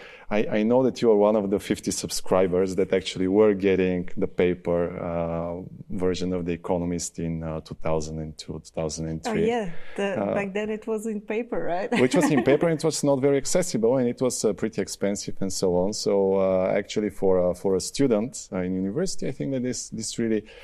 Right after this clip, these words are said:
Speaker 1: opened, uh, opened my, my, my mindset, and also the pure gesture that this probably means much more than
Speaker 2: Mm-hmm.
Speaker 1: just, uh, getting money and,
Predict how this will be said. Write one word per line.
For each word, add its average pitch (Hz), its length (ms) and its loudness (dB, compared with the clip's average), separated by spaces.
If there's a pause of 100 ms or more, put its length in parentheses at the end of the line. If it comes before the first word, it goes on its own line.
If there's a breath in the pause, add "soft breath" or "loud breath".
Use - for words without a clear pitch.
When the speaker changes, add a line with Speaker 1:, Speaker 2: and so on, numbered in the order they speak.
(140 loud breath)
Speaker 1:
opened, 104 640 2
uh, 98 320 2
opened 98 400 0
my, 95 160 0
my, 98 300 -2
my 98 180 0
mindset, 110 540 0
and 143 100 -2
also 135 380 0 (300 loud breath)
the 104 80 -2
pure 120 280 4
gesture 104 560 2
that 92 240 2
this 92 280 -2
probably 98 400 2
means 98 340 -2
much 110 260 -4
more 90 360 2 (520 soft breath)
than 95 200 0
Speaker 2:
Mm-hmm. 95 140 0
Speaker 1:
just, 98 240 0
uh, 95 100 2
getting 92 400 0
money 90 280 0
and, 87 220 -2